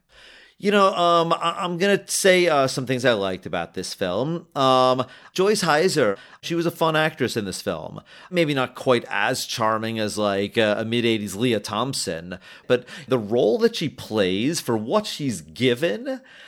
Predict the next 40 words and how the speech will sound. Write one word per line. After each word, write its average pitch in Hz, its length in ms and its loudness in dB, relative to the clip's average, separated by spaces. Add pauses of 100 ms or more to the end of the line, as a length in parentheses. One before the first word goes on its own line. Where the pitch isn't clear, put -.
(260)
I 180 120 0
think 220 400 -10
she - 380 -8
passes 135 680 0
certainly 190 640 -2
as 120 280 -2
looking 123 600 -4
like 123 320 0
a 123 60 2
boy 113 340 2
a 113 140 2
lot 104 480 0
more 120 300 2
than 113 140 2
the 95 100 -4
horrible 113 580 0
Martha 110 960 0 (240)
from 113 200 -2
Ladybugs 127 800 0
last 135 360 0
week, 143 260 -4
who 117 100 -2
didn't 135 300 -2
disguise 120 520 0
the 110 60 0
voice. 98 540 -2
Like, 98 400 -4 (260)
the 117 120 2
wig 123 360 4
looked 135 240 0
like 120 220 4
it 123 60 -2
was 110 160 -4
basically 123 340 0
just 95 160 -10
taken 123 260 -2
off 110 200 -4
of 90 100 -6
a 98 60 -4
mop. 92 680 -4